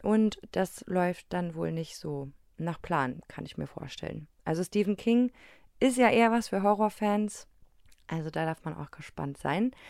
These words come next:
Es gibt aber auch einen guten Thriller im März.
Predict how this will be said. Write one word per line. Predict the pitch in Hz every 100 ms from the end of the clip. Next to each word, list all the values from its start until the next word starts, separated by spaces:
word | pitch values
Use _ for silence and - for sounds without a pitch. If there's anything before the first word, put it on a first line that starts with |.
| - -
Es | 190 185
gibt | 226 233
aber | 220 - 196
auch | 190
einen | 190 180
guten | 196 - 170
Thriller | - - 220 240 135 143 _ _ _ _
im | 170 160 160 -
März. | 151 151 151 175 262 - -